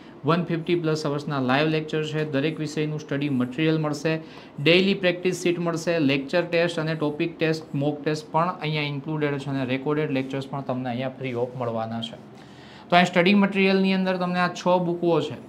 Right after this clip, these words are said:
એ પણ મળવાની છે. ભારત પરિચય part વન, part two, science, reasoning, maths અને English.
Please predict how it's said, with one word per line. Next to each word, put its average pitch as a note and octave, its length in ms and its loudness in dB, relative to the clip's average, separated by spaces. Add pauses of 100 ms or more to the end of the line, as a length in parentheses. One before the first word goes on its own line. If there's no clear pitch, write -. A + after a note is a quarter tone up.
(420)
એ D3 80 0
પણ F3 200 0
મળવાની E3+ 400 2
છે. E3+ 160 -2
ભારત C#3+ 340 2
પરિચય D#3+ 240 -2
part D3+ 320 0
વન, D#3+ 200 -2
part C#3 360 0
two, D#3 140 -2
science, D3+ 600 -2
reasoning, C#3+ 520 -4
maths C#3+ 340 -2
અને C#3 180 -4
English. B2 440 -8